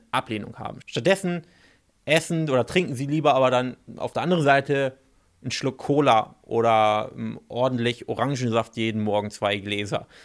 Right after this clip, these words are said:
Und das sind ja auch immer so, ja, so Paradoxen, dass sie auf der einen Seite das komplett ablehnen, wenn ein, ein, jetzt in dem Fall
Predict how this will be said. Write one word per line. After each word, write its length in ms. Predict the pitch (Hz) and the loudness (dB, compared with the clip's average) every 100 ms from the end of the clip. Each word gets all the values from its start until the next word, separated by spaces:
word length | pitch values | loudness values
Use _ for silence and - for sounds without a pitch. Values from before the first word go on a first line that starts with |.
| - - | -20 -6
Und 240 | 113 110 | -2 0
das 140 | 135 | 0
sind 100 | 170 | 2
ja 140 | 139 139 | 2 2
auch 100 | - | 2
immer 220 | 139 131 | 0 2
so, 340 | 131 123 - - _ _ | 2 0 -2 -14 _ _
ja, 260 | 120 120 107 | -2 0 0
so 140 | 117 | -2
Paradoxen, 720 | 110 135 127 113 160 - 135 139 - _ | 0 2 2 2 2 2 -6 -6 -10 _
dass 160 | 123 - | -4 -2
sie 80 | 123 | -2
auf 80 | |
der 80 | 127 | 0
einen 100 | 131 | 0
Seite 200 | 127 113 | 0 -2
das 300 | 107 165 - | 2 2 2
komplett 420 | 143 - 156 151 - | -8 -4 -2 -2 0
ablehnen, 600 | 180 - 131 131 135 117 | -2 0 2 2 2 2
wenn 200 | 127 123 | 0 0
ein, 380 | 120 117 117 - | -4 -4 -6 -10
ein, 280 | 113 - - - | -12 -14 -16 -10
jetzt 220 | 104 113 | -10 -6
in 80 | 107 | -2
dem 160 | 123 | -2
Fall 240 | - 110 | 2 0